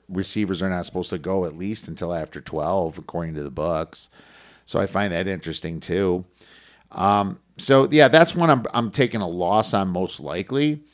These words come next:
Uh, they're half just smaller plays, but Quentin Johnson I took, and now he's ten to one, and I have a bad number at six to one.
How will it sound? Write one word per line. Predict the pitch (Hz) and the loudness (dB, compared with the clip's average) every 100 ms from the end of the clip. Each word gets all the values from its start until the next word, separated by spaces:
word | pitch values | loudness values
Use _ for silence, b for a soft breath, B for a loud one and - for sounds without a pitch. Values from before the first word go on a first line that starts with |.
| b b b b | b b b b
Uh, | - 90 82 | -4 -2 -2
they're | 95 85 | -2 -2
half | 104 98 - - - | 0 0 0 -14 -8
just | 95 - - | -6 -6 -8
smaller | - 104 92 101 98 | -8 0 2 4 2
plays, | - 104 104 127 117 | 0 2 2 0 0
but | 101 - | -4 -2
Quentin | 127 117 101 | -4 -4 -2
Johnson | 104 107 - 107 | 0 -2 -2 -2
I | 104 | -2
took, | - 107 - | 0 0 0
and | |
now | 92 95 | -4 -2
he's | 95 - | -4 -6
ten | - 98 | -4 -2
to | 92 | -2
one, | 82 82 82 - | -4 -6 -10 -12
and | 90 | -10
I | 85 82 | -8 -6
have | 87 | -6
a | 82 | -6
bad | 92 85 | -6 -6
number | 85 82 82 | -6 -8 -8
at | 76 | -6
six | 98 90 | -8 -8
to | - | -8
one. | 80 78 78 | -8 -8 -12